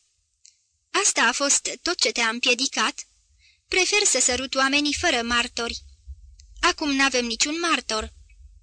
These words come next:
Filip o înconjură cu brațele și o sărută pe buze.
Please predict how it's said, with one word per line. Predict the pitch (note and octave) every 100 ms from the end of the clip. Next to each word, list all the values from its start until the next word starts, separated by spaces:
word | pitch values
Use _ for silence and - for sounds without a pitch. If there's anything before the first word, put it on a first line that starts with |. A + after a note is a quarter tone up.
| - _ _ _
Filip | - E4 C4 D#4
o | -
înconjură | D#4 D4+ C#4+ C#4 C#4 D#4 D#4+
cu | A3+
brațele | A#3 A#3 C4 C4
și | C#4 C4+
o | B3
sărută | A#3+ A#3 - B3
pe | C4+
buze. | A#3+ A3+ A#3 A3+